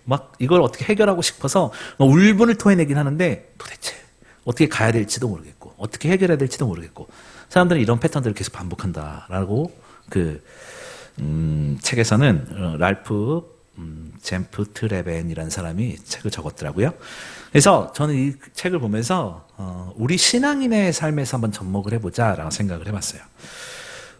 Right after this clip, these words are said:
우리는 누구나 하나님을 의지해야 된다라는 것 잘 알고 있습니다.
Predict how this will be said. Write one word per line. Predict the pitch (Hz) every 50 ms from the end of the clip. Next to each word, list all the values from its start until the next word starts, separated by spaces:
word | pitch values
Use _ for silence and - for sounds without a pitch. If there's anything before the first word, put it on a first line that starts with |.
| _ - - _ _ _ _ _ _
우리는 | 151 147 165 180 202 190 120 101 101
누구나 | 107 135 143 180 190 180
하나님을 | - - 240 240 233 233 233 233 - -
의지해야 | 151 151 165 156 - 214 202 202 202 196
된다라는 | 180 160 143 147 170 170 147 113 104 98 107 113 131 135 131
것 | 135 180 214 - - - _ -
잘 | - 127 120
알고 | 107 101 98 113 110
있습니다. | 98 - - 90 78 76 - 76 - -